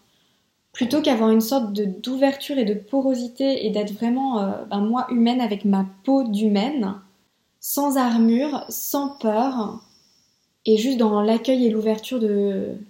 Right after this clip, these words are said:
tout ce qui peut se passer, tout ce qu'amène la personne en face de moi. Mm.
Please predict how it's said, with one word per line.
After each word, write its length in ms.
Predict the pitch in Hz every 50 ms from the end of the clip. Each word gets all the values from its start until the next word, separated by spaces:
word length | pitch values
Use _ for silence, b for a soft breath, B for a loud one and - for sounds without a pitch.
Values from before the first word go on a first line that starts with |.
| _ _ _
tout 100 | - 254
ce 80 | 240 -
qui 120 | - -
peut 160 | - - 233
se 120 | 220 - -
passer, 360 | - 220 220 220 - 262 240
tout 120 | - 254
ce 120 | 233 - -
qu'amène 520 | - 226 220 220 226 240 240 233 233 226 -
la 120 | 220 208 202
personne 340 | 202 208 208 - 226 214 208
en 80 | 202
face 240 | 196 202 202 190 190
de 80 | 190 190
moi. 220 | 190 190 190 - - - _ _ _ _ _ _ _ _ _ _ _ _ _ -
Mm. 180 | - - -